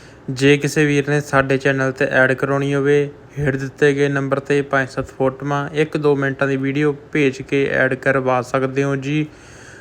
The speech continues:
ਕਰਦੇ ਹਾਂ ਟਰੈਕਟਰ ਬਾਰੇ ਗੱਲਬਾਤ। ਫਾਰਮ ਸੱਠ ਹੈ ਜੀ, ਦੋ ਹਜ਼ਾਰ ਦਸ ਮਾਡਲ ਹੈ,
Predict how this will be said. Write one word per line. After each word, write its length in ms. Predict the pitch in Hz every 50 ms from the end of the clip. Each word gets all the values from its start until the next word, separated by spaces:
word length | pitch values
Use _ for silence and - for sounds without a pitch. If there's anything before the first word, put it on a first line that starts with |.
| - -
ਕਰਦੇ 380 | - 139 135 131 131 131 139 139
ਹਾਂ 80 | 143 143
ਟਰੈਕਟਰ 360 | 143 147 139 139 - - 147
ਬਾਰੇ 220 | 139 143 143 143 139
ਗੱਲਬਾਤ। 600 | 143 143 139 139 143 139 139 143 143 143 - - - - - - - - - - - - - - - - - - -
ਫਾਰਮ 480 | - - 143 135 131 131 135 143 147
ਸੱਠ 340 | 139 - - 143 143 139 -
ਹੈ 100 | 143 143
ਜੀ, 220 | 139 143 151 156 151
ਦੋ 440 | 143 135 131 123 135 135 135 135 123 131
ਹਜ਼ਾਰ 280 | 139 139 143 139 139 139
ਦਸ 460 | 131 131 127 131 131 135 131 - - -
ਮਾਡਲ 340 | 135 127 123 120 123 131 139
ਹੈ, 180 | 147 147 160